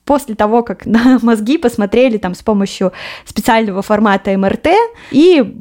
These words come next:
поняли, что на самом деле связь тут, э, просто, ну, то есть они отличаются действительно размером.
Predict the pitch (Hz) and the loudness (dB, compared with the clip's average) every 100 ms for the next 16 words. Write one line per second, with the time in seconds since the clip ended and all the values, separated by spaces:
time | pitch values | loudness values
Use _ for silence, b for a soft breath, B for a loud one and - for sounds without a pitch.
0 | - 247 294 320 220 208 - 208 208 202 | -4 0 2 2 2 -4 -4 0 2 2
1 | 196 208 254 269 208 214 247 196 196 202 | 0 0 2 2 4 2 2 0 -2 0
2 | 220 269 - 233 226 - 196 196 196 _ | 2 2 -2 -6 -6 -4 -2 -2 -4 _
3 | 220 233 254 - 202 196 311 220 - _ | 0 2 0 0 0 2 2 0 -2 _
4 | _ - 240 254 262 - 233 262 285 220 | _ -2 2 4 4 0 -2 0 2 0
5 | 214 202 - 240 202 269 220 180 170 262 | -2 -6 -6 -4 0 0 0 -2 -2 -4